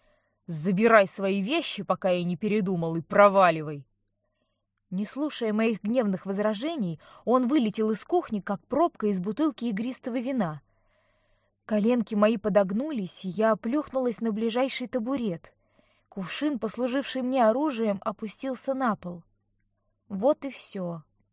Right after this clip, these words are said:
С трудом выстраиваемая карьера рухнула. А всё моя доброта. Не отпусти я сегодня помощников домой, Чистер не набросился бы с требованием стать его любовницей.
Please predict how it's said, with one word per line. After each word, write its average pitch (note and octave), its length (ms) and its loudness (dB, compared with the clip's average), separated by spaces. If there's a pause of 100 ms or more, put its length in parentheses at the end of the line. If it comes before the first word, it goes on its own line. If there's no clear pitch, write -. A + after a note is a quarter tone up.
(180)
С - 140 -20
трудом A3+ 400 2
выстраиваемая G#3 840 0
карьера G#3 560 -2
рухнула. E3 680 -10 (880)
А F#3+ 100 -8
всё - 260 -2
моя G3+ 300 2
доброта. F3+ 720 -2 (800)
Не A#3+ 120 6
отпусти D#4 400 0
я C4 100 8
сегодня A#3 380 2
помощников G#3+ 640 -2
домой, C#4+ 420 -2 (320)
Чистер D4+ 440 0
не C#4+ 120 -4
набросился C#4+ 640 0
бы F#3 120 -4
с - 60 -10
требованием G#3+ 640 0
стать D#4 320 0
его A#3+ 180 0
любовницей. F3+ 800 -2